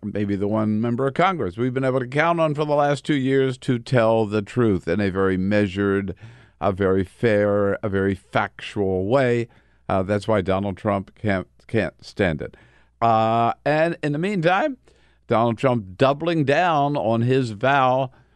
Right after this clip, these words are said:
to get rid of Obamacare, every single provision of it. Protect people with pre-existing conditions. Forget about it. Free, uh, preventive care, free mammograms, free checkups. Forget about it.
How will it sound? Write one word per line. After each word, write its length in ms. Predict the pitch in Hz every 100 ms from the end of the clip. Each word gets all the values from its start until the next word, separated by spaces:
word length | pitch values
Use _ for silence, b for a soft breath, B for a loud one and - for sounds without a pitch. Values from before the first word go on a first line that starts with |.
| b
to 220 | - 127 113
get 240 | 127 123
rid 240 | 127 165 190
of 160 | 170
Obamacare, 720 | 135 127 139 156 165 - 151 156 -
every 480 | 185 240 208 139 120
single 640 | - - 190 214 214 214
provision 560 | 196 190 135 147 131 107
of 120 | 87 82
it. 120 | 73
Protect 380 | 131 131 175 -
people 340 | 170 165 175
with 160 | 135 127
pre-existing 600 | 165 156 131 151 - 151
conditions. 500 | 143 147 143 156 143
Forget 460 | - 202 180 214 220
about 360 | 208 202 151
it. 180 | 107 - _ _ _ _ _ _ _ _ _ _
Free, 540 | _ 151 165 156 147
uh, 280 | 123 117 107 - _
preventive 600 | 127 107 156 165 156 -
care, 380 | 170 170 170
free 280 | 160 - 151
mammograms, 760 | 143 139 160 143 147 151 151 139
free 220 | 147 139
checkups. 640 | - 147 143 147 147 - _ _
Forget 460 | 214 175 - 233
about 360 | 226 190 175 143
it. 180 | 104